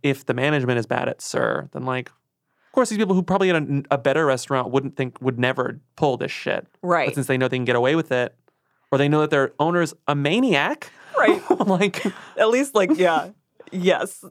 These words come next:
Speaker 2: they
Speaker 1: you're
Speaker 2: are
Speaker 1: gonna start,
Speaker 2: maniacs.
Speaker 1: uh, if your, if your bosses are bad, if your bosses are trouble, the
Speaker 2: You're gonna be
Speaker 1: subordinates become
Speaker 2: trouble.
Speaker 1: trouble.
Speaker 2: I mean, and that's what they base their franchise on.
Speaker 1: <laughs> Uh, so he's the manager. He's, Lisa owns both.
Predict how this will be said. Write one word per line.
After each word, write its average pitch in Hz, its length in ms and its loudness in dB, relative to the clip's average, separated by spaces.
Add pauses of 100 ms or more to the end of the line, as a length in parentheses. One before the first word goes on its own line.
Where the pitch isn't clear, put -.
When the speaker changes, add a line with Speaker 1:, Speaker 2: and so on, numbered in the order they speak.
Speaker 2:
they 185 140 4
Speaker 1:
you're 180 80 8
Speaker 2:
are - 40 4
Speaker 1:
gonna 226 140 2
start, 226 500 0
Speaker 2:
maniacs. - 220 -4
Speaker 1:
uh, - 260 0 (220)
if - 160 -12
your, 175 160 2
if 190 200 0
your 196 100 4
bosses 185 400 0
are 180 100 2
bad, 156 220 0
if - 80 -4
your 170 80 2
bosses 165 340 0
are 151 80 0
trouble, 165 540 0 (580)
the 185 80 -4
Speaker 2:
You're 175 160 2
gonna 240 180 4
be 165 140 4
Speaker 1:
subordinates - 60 -12
become 147 140 2
Speaker 2:
trouble. 135 180 0
Speaker 1:
trouble. 113 360 0
Speaker 2:
I 170 60 0
mean, 196 160 2
and 190 160 2
that's 170 320 -4 (180)
what 175 200 -2
they 190 180 -2 (400)
base 151 280 -4
their 202 140 2
franchise - 680 -6
on. - 360 -8
Speaker 1:
<laughs> - 80 -20
Uh, 151 200 0
so 160 300 0
he's 180 460 -4 (480)
the 139 100 2
manager. 120 520 -2
He's, 151 360 -2
Lisa 156 420 0
owns 117 260 0
both. - 400 -8